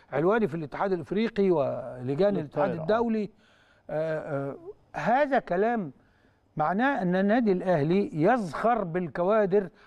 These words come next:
Speaker 1: والرموز الناجحة التي ليس، لا تثري على المستوى المحلي ولكن على المستوى الإقليمي والدولي. يجي كابتن حسن مصطفى بقى الكومي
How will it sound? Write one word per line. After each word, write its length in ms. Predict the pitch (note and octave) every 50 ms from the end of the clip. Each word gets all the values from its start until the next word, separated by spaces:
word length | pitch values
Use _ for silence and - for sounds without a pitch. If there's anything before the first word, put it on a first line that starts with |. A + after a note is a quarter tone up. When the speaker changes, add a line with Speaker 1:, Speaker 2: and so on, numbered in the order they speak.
| _ -
Speaker 1:
والرموز 580 | D3 E3 E3 E3 F3+ F3+ F#3+ G#3+ A3 F#3+ F#3 G#3
الناجحة 460 | F#3+ E3+ F3 E3 E3+ A#3 - - F3 - - - -
التي 340 | F3 F#3+ A#3 B3 A#3+ - G#3+
ليس، 500 | F#3+ D#3+ D#3+ G3 C4 C#4+ - - - - -
لا 160 | F#3 F3+ A3+ B3+
تثري 380 | - D4 C#4+ - G3 G3 G3
على 120 | E3+ E3 E3+
المستوى 280 | E3+ D3+ - - A#3
المحلي 460 | A3 G3 E3 - A3 B3+ C4 C4 A3 - - - - - -
ولكن 300 | F3 G#3+ G#3 - G3 - - - _ _ -
على 100 | C#3+ E3
المستوى 280 | E3+ D3+ - G#3+ G3+
الإقليمي 520 | F3+ D#3+ C#3+ - F#3 G3+ G#3 G3+ G3 F3 - - _ _
والدولي. 480 | D#3+ F3 E3 D3+ E3+ D3+ B2+ A#2+ D3+ A#3+
يجي 220 | D#4+ E4+ D#4+ D4
كابتن 320 | - - D4+ D4 - C4 A3
حسن 220 | G#3 D4+ C4+ C4 A#3+
مصطفى 400 | G#3 F3+ - - C#4 A3+ A#3 A3+
بقى 300 | A3 C4+ - D4 B3+ - - _ _ _ _ _ _ _ _ _ _ _ _ -
الكومي 500 | D#3+ - - A#3+ B3 A#3 G3 D3+ B2